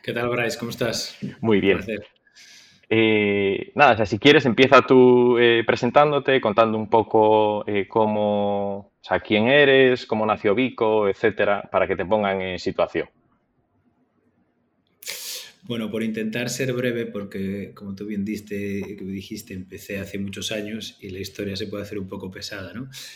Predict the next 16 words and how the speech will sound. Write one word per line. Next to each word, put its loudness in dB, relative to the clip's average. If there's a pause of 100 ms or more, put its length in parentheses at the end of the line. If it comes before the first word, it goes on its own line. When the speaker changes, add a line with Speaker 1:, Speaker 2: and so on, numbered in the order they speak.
(380)
Speaker 1:
Pero -4
bueno, 0
yo 2
empecé, 0
eh, -2
eh, -6
en -8
Galicia -4
lanzando -8
un -8
proyecto -6
que -10
se -12
llama -10
Galicia -8
Banner -6